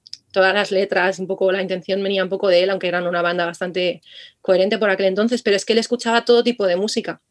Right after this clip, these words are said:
Y yo creo que eso se nota, pues eso, te, tú puedes sacar un doble disco como, como era Melancholy y que haya absolutamente de todos y para todos. Y luego resulta que sale el Pixies Iscariot y lo mismo, o sea, cada canción es de un rollo y todo es brutal.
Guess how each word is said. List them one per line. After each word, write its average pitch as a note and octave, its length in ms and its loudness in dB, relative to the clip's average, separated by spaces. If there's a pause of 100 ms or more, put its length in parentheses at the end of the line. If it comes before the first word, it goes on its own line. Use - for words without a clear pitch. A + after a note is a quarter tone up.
(600)
Y B3 80 0
yo G#3 120 2
creo G#3 120 0
que G3+ 80 0
eso G#3+ 140 -2
se A3 140 -2
nota, A#3 340 2 (360)
pues G3 180 -2
eso, A#3 260 0
te, - 100 -2 (240)
tú G3 140 -2
puedes G3+ 220 2
sacar F#3+ 260 2
un F#3+ 100 2
doble G3 240 4
disco G#3 320 0
como, E3+ 360 -4
como F3+ 200 -4
era F#3 120 -2
Melancholy F#3+ 680 -2
y F#3+ 120 -4
que F#3+ 120 0
haya F#3+ 220 0
absolutamente F#3+ 540 -2
de F#3+ 100 2
todos G3 300 0
y A3 40 0
para A3 220 0
todos. A#3+ 320 2
Y G3+ 60 -4
luego F#3+ 260 2
resulta G3+ 440 -2
que E3+ 120 -6
sale G3 220 2
el - 80 -2
Pixies G3 280 -4
Iscariot A3 540 0 (720)
y G#3 140 -2
lo F3 100 -2
mismo, F#3+ 360 -4
o G3+ 40 -6
sea, F3+ 340 -2
cada A#3+ 200 4
canción A3+ 300 0
es G3 100 -2
de A#3 60 4
un A#3 60 4
rollo E4+ 420 4
y G3+ 120 -2
todo G#3 220 2
es - 160 -6
brutal. E3+ 560 -4